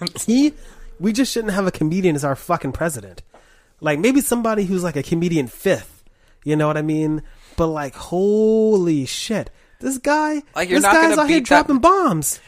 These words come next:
Speaker 1: And you can't write any joke about him, 'cause really any joke you're gonna write about Trump is just a tag to Trump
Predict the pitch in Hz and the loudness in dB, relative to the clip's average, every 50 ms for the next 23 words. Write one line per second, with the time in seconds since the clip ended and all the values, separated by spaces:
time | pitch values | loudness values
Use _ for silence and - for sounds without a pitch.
0 | - - - 220 233 233 - - 302 294 240 180 156 131 147 165 175 214 214 - | -8 -4 -2 -2 -2 -2 -4 -2 -2 -2 -2 -2 -4 -2 0 2 2 2 0 -2
1 | 180 175 165 165 156 151 147 139 139 - - 117 127 120 123 127 139 151 156 - | -4 -4 -2 -2 -4 -2 0 0 0 0 -2 0 2 2 4 4 2 0 -2 -2
2 | 185 175 151 156 175 202 202 202 190 - - 151 160 170 165 156 147 - 151 151 | -4 -4 -2 -2 0 0 0 0 0 0 -2 -2 -2 -2 -4 -4 -2 0 0 0
3 | 156 - - 151 139 135 143 139 131 120 117 131 135 131 131 110 120 - 117 117 | 0 0 -4 -6 -2 -2 -2 -2 -2 -2 0 0 2 2 0 0 -2 0 0 0
4 | 117 107 - - - 147 135 120 - 120 123 117 - - 139 131 - - - 123 | 0 0 -4 -4 -2 -2 -2 -2 -4 -8 -8 -6 -4 -2 -2 -2 -2 -4 -4 -4
5 | 123 - - - 120 123 123 123 120 113 107 92 104 110 - _ _ _ _ _ | -4 -4 -4 -2 2 2 4 4 4 2 0 -4 -8 -14 -20 _ _ _ _ _
6 | _ _ - - 165 147 135 127 117 117 117 - - - 160 147 117 80 - _ | _ _ -10 -6 -4 -4 -2 -4 -6 -8 -10 -12 -8 -4 -4 -4 -4 -6 -10 _